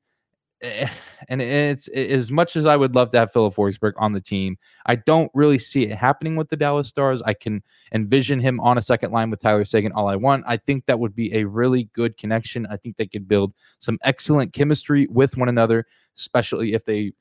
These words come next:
you know, got started early, even before training camp, getting to know one another, building that relationship early on, as I'm sure they already are familiar with each other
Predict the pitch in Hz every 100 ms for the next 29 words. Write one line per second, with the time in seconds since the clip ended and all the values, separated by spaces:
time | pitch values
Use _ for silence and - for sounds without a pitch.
0 | _ _ - 95 95 110 - 120 110 107
1 | 120 123 113 120 123 110 127 120 - 135
2 | 135 - 127 107 117 107 98 113 143 139
3 | 139 131 135 - _ _ - 139 151 139
4 | 127 120 113 110 - 110 107 - 101 101
5 | 98 104 98 104 98 120 110 110 117 113
6 | 107 110 - 127 170 156 147 131 - 120
7 | 123